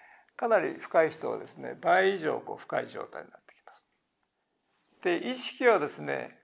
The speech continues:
こうより繊細な状態になってきます。こうデリケートな状態って言いますか。その辺がちょっとこう睡眠とは生理状態がこ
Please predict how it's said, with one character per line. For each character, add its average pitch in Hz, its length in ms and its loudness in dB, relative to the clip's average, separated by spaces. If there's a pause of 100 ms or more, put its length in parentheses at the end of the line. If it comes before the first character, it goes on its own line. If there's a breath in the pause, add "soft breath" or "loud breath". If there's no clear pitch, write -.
こ 190 100 0
う 190 40 2
よ 220 180 6
り 240 400 -4 (1200)
繊 214 360 2
細 202 300 6
な 196 160 4
状 175 240 4
態 160 160 4
に 139 60 -4
な 135 80 0
っ - 60 -6
て - 80 -16
き - 140 -18
ま - 100 -20
す。 - 200 -18
こ 156 100 -2
う 123 60 -4
デ 151 160 2
リ 147 140 -6
ケ 156 160 2
ー - 80 -4
ト - 80 -12
な - 120 -12
状 82 200 -10
態 76 200 -12
っ - 40 -16
て - 100 -20
言 78 100 -20
い - 20 -20
ま - 100 -20
す - 120 -18
か。 - 140 -16 (1300)
そ 240 180 0
の 262 60 0
辺 277 160 4
が 269 100 6
ち 269 100 0
ょ 254 40 -2
っ - 20 -4
と 185 100 2
こ - 120 4
う 151 40 4
睡 233 300 0
眠 233 260 -2
と 233 120 8
は 151 180 10
生 190 240 4
理 185 120 -4
状 180 180 4
態 127 180 0
が 113 120 -4
こ 117 460 -2